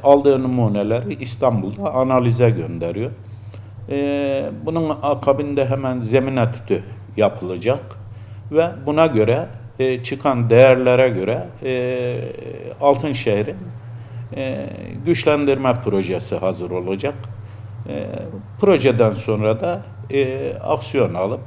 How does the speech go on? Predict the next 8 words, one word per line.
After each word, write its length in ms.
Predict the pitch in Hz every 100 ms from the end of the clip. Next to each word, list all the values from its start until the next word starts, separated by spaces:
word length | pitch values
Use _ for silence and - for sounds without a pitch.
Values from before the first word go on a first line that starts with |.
| 110
hemen 320 | 147 113 113 131 -
inşaatına 720 | 147 135 - 120 120 92 92
başlanacak. 720 | 90 - - 90 87 - 143 143 - - - - -
Kısa 260 | 175 139
sürede 500 | 120 - 98 127 139 101 -
ayağa 340 | 135 123 101 101
kaldıracağımızı 960 | 117 110 104 90 95 90 104 117 151
düşünüyorum. 540 | 123 - 90 87 -